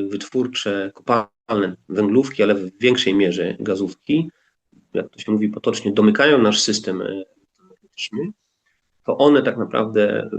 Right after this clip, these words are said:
wyznaczają cenę, mm, w danym momencie cenę energii.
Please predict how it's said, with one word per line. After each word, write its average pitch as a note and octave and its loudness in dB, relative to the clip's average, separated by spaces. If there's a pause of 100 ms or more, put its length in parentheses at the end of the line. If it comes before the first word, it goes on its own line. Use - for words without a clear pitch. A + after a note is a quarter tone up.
(280)
wyznaczają G2+ 0
cenę, G#2 0
mm, G2 -4
w - -16
danym G#2 4
momencie G2 0
cenę F#2+ -2
energii. F#2+ 0